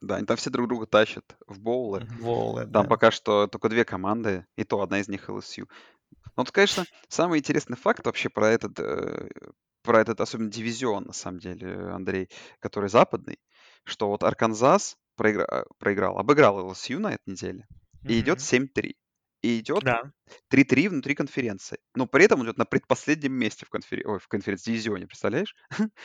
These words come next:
Speaker 1: То есть,
Speaker 2: <laughs> Да.
Speaker 1: получается, этот семь три overall, три три, и ты идешь на предпоследнем месте в дивизионе.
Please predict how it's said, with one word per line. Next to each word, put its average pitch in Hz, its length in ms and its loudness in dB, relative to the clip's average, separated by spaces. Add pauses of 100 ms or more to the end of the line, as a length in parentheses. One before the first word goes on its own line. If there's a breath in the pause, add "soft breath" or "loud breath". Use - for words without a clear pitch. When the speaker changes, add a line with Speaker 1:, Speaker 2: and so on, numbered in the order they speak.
(100 loud breath)
Speaker 1:
То - 40 -4
есть, - 120 -6
Speaker 2:
<laughs> 139 180 -2
Да. 131 100 0
Speaker 1:
получается, 143 240 4
этот - 60 -6
семь 156 220 8
три 147 360 8
overall, 127 640 0
три 131 140 4
три, 123 420 2 (200 loud breath)
и 120 60 0
ты 151 100 4
идешь 160 160 0
на 139 80 2
предпоследнем 127 760 2
месте 110 380 -2
в 226 120 -2
дивизионе. 110 640 -4